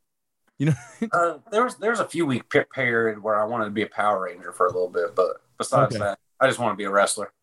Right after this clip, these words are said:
Speaker 1: Yeah. Well, you already had the choreography down for the Power Ranger
Speaker 2: <laughs>
Speaker 1: gig. <laughs>
Speaker 2: Yeah, you know, I figured it was the next best thing.
Speaker 1: Yeah. So there's never been a, never a wavering moment in tw-, twenty years. This has gotta be an interesting thing, right? Because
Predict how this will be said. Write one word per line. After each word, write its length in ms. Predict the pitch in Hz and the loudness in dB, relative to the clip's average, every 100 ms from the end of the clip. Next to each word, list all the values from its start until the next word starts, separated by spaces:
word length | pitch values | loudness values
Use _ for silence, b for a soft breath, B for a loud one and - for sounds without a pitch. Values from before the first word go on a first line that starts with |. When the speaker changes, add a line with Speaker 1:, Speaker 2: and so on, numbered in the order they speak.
| _ _ | _ _
Speaker 1:
Yeah. 240 | - 117 110 - | 0 0 0 -2
Well, 160 | 190 | 0
you 80 | 214 | 2
already 160 | 247 220 | 2 2
had 120 | 202 | -2
the 60 | |
choreography 680 | - 190 170 165 156 147 147 | -2 0 2 0 0 -4 -2
down 240 | 135 131 123 | 2 2 2
for 100 | 127 | -2
the 60 | |
Power 280 | 123 143 127 | -2 0 0
Ranger 300 | 117 113 104 | 2 0 -2
Speaker 2:
<laughs> 420 | 107 110 98 - | -2 0 -2 -4
Speaker 1:
gig. 220 | 131 135 101 | 0 0 0
<laughs> 60 | - - _ _ _ _ _ B B B B | -10 -18 _ _ _ _ _ B B B B
Speaker 2:
Yeah, 120 | 139 | 0
you 180 | 120 131 | 2 0
know, 160 | 113 127 | 0 2
I 100 | 131 | 0
figured 240 | 151 120 | -2 0
it 40 | |
was 100 | 117 | 0
the 80 | 123 | 2
next 240 | 110 104 - | 2 2 2
best 260 | 98 - | 0 0
thing. 220 | 107 90 - _ _ _ _ | -2 -2 -4 _ _ _ _
Speaker 1:
Yeah. 260 | 143 117 - _ | 0 0 -4 _
So 140 | - 208 | -4 -2
there's 120 | 214 | 0
never 220 | 233 240 | 0 0
been 160 | 226 226 | 0 0
a, 80 | 202 | -2
never 460 | 180 190 220 226 | 0 2 2 2
a 80 | 220 | 0
wavering 500 | 190 208 208 185 180 | 0 0 0 0 2
moment 300 | 180 180 170 | 2 2 0
in 160 | 165 143 | 0 -2
tw-, 440 | - 190 - 175 | -4 -8 -6 -6
twenty 260 | - 190 175 | -2 0 2
years. 140 | 175 | 2
This 120 | 180 | 0
has 60 | 320 | 0
gotta 160 | 330 226 | 0 2
be 100 | 190 | 0
an 60 | |
interesting 340 | 190 180 160 151 | 0 0 -2 -2
thing, 220 | 240 185 | 0 2
right? 180 | 175 180 | 0 0
Because 300 | 156 165 | -2 -2